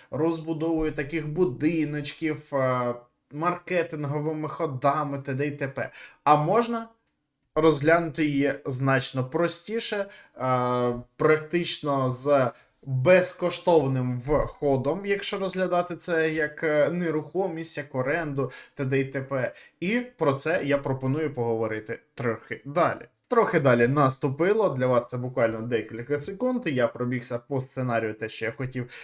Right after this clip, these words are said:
а, власне, а, висловити, і поїхали. Дивіться, а, є, з'являються чудові приклади, а, таких будиночків в Україні.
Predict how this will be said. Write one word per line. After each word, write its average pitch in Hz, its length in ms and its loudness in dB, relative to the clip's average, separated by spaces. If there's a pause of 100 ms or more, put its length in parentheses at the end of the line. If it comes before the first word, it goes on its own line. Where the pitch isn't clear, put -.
(140)
а, 123 340 6
власне, 131 540 0 (260)
а, 135 180 0
висловити, 208 760 0
і 220 200 -6 (360)
поїхали. 147 480 2 (280)
Дивіться, 165 440 2 (300)
а, 123 300 2
є, 135 500 4
з'являються 147 720 2
чудові 156 500 0
приклади, 143 800 0
а, 117 540 0
таких 147 300 -2 (140)
будиночків 131 800 -4 (100)
в 127 160 0 (120)
Україні. 123 640 -4